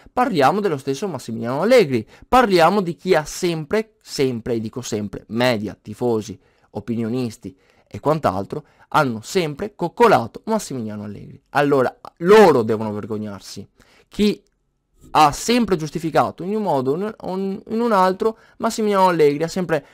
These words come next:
nel dubbio tirato fuori una scusa per difendere Allegri. Loro devono vergognarsi, non chi non esulta a un gol perché si sente di non esultare a un gol della propria squadra del cuore, perché non si sente più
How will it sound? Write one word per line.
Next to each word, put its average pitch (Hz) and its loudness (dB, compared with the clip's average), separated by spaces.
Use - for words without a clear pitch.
nel 208 2
dubbio 196 4
tirato 180 0
fuori 143 0
una 143 -6
scusa 139 -2
per 214 6
difendere 117 -8
Allegri. 110 -6
Loro 202 8
devono 107 -2
vergognarsi, 104 -10
non 202 0
chi - -10
non 117 -6
esulta 110 -10
a 131 0
un 135 -2
gol 113 -2
perché 113 -10
si 123 -14
sente 123 -8
di 113 -8
non 110 -6
esultare 110 -10
a 107 -10
un 107 -6
gol 107 -2
della 135 0
propria 123 -8
squadra 117 -4
del 113 -4
cuore, 101 -4
perché 117 -2
non 120 0
si 123 -10
sente 120 -6
più - -6